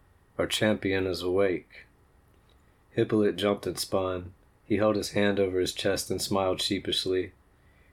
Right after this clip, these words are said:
"It doesn't hurt so bad now." "That's good," like he had already forgotten. There was a pressing issue at hand, though. Hippolyte felt at the shoestring and touched his ear gingerly.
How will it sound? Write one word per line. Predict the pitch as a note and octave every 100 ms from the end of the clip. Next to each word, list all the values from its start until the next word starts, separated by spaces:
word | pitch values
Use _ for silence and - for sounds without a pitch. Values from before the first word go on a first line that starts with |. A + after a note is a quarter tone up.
| _ -
"It | F#2+
doesn't | G#2+ G#2+ G2+ F2 -
hurt | G#2 A2 G2+
so | - F#2
bad | F#2+ F#2 F2+
now." | F#2 F#2 F#2 - _ _ _ _ _ _ _ _ _ _ -
"That's | G2 G#2
good," | - F2 F2 F2+ - _ _ _ _
like | - F#2
he | -
had | F#2+
already | F#2 F2+ F#2
forgotten. | - E2+ F2+ F2+ F#2 F#2 _ - _ _ _ _ _ _
There | - G#2
was | G2
a |
pressing | - - G#2+ G#2 G2
issue | G2 - F#2
at | F2+
hand, | F2 F2+ F2+ F2
though. | F2 F2 F2 _ _ _ _ _ _ _ _ _ -
Hippolyte | G#2+ A2 G#2 F2+
felt | - G2 -
at | F#2+
the |
shoestring | F2+ - G2 - G2 F2+
and | F2+
touched | - G2+ F#2
his | - F2+
ear | F#2+ F#2
gingerly. | - F#2+ F#2 F#2 F2+ F2+